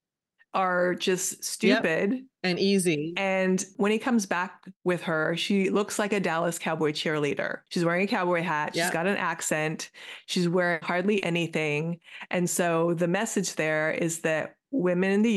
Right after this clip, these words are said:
Speaker 1: U S are, uh, not intelligent enough to <laughs> see that this guy
Speaker 2: To
Speaker 1: is
Speaker 2: realize
Speaker 1: just
Speaker 2: this
Speaker 1: a
Speaker 2: guy is a
Speaker 1: jerk.
Speaker 2: goober.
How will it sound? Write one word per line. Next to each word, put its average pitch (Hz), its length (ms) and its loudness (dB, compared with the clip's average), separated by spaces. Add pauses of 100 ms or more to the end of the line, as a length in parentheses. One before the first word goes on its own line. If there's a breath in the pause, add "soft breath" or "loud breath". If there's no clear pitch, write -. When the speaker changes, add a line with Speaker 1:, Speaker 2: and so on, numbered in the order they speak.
Speaker 1:
U 156 80 2
S 151 380 -2 (100)
are, 156 560 -2 (100)
uh, 180 500 -2
not 175 360 0
intelligent 175 840 0
enough 156 460 -2
to 160 560 0
<laughs> - 1600 -8
see 214 280 2
that 185 160 2
this 185 180 0
guy 156 180 0
Speaker 2:
To 247 100 4
Speaker 1:
is 247 60 4
Speaker 2:
realize 262 240 6
Speaker 1:
just 226 120 6
Speaker 2:
this 247 120 4
Speaker 1:
a 233 60 2
Speaker 2:
guy 226 160 4
is 233 180 4
a 190 60 6
Speaker 1:
jerk. 185 80 4
Speaker 2:
goober. 208 680 4